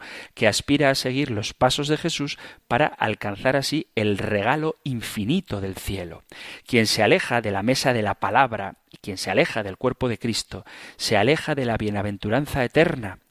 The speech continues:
"Este es el pan que ha bajado del cielo, no como el de vuestros padres que lo comieron y murieron. El que come de este pan vivirá para siempre".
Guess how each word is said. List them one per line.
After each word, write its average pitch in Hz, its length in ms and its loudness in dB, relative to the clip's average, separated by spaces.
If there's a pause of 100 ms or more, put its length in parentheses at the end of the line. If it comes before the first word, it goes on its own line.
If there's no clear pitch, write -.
(420)
"Este 127 300 4
es 123 120 2
el 113 140 0
pan 160 320 -2
que - 160 -6
ha 104 40 0
bajado 113 360 0
del 107 140 -4
cielo, 104 420 0 (320)
no 120 200 2
como 143 260 2
el 135 80 2
de 131 60 4
vuestros 123 440 -2
padres 147 460 2
que - 100 -2
lo 120 100 0
comieron 135 640 0
y 127 120 2
murieron. 123 540 0 (200)
El 110 140 2
que 110 160 -2
come 170 240 4
de 113 80 -2
este 101 240 -6
pan 92 260 -6 (320)
vivirá 104 640 0
para 95 180 -6
siempre". 87 580 -6